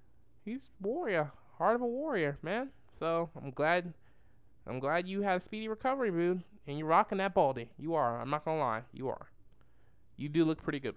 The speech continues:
with that. Um, did you? I, you ran for president. You did. I think. I think you did. Um, just stay Maryland governor, man. Just stay Maryland governor.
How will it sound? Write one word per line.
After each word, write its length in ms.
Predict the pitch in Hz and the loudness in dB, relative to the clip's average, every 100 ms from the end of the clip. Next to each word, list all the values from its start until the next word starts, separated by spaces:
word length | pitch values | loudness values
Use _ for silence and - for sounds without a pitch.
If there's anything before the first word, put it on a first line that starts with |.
| - | -6
with 220 | 85 60 - - - - - - - - - - - - - - - - - | -8 -8 -16 -20 -20 -20 -20 -20 -20 -20 -20 -20 -20 -20 -20 -20 -20 -20 -8
that. 80 | 135 | 0
Um, 360 | 139 143 147 - - - | 2 2 0 -8 -20 -6
did 180 | 180 202 | -4 -4
you? 40 | - - | -12 0
I, 220 | 196 262 | 2 2
you 140 | 202 240 | 0 4
ran 220 | 262 262 | 6 6
for 80 | 165 | 4
president. 440 | 165 151 131 123 - 147 | 4 4 4 -2 -6 -12
You 140 | 160 | -6
did. 340 | 135 127 120 117 - - | -2 0 -2 -8 -16 -16
I 40 | 143 | -10
think. 280 | - 127 - - - | -4 -4 -6 -16 -20
I 100 | 147 - | -16 -14
think 100 | 156 | -12
you 60 | - | -14
did. 260 | 110 113 120 - - - - - - - - - | -8 -8 -8 -14 -20 -20 -20 -20 -20 -20 -20 -6
Um, 500 | 147 156 151 147 143 - - - - - - - | 0 4 4 2 -4 -10 -20 -20 -20 -20 -20 -4
just 160 | - 254 | -2 0
stay 180 | 247 247 | 2 4
Maryland 400 | 226 226 214 175 | 6 6 4 4
governor, 280 | 160 143 | 2 4
man. 240 | 123 120 120 | 4 2 0
Just 120 | - | -2
stay 140 | 160 | -2
Maryland 380 | 160 147 151 156 | 2 4 4 2
governor. 340 | 127 117 110 | 0 0 -2